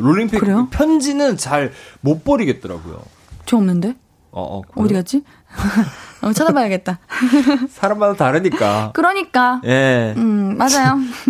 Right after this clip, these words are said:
Speaker 2: <laughs> 자, 노래 한 곡 듣고 와서 이야기 좀 더 나눌게요.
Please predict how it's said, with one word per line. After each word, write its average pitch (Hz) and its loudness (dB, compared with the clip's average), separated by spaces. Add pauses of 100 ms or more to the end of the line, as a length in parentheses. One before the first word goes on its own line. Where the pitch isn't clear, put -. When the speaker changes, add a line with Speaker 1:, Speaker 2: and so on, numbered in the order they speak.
(460)
Speaker 2:
<laughs> 180 -2
자, 320 2
노래 294 4
한 381 2
곡 311 2
듣고 294 0
와서 269 2
이야기 240 2
좀 226 2
더 233 2
나눌게요. 226 0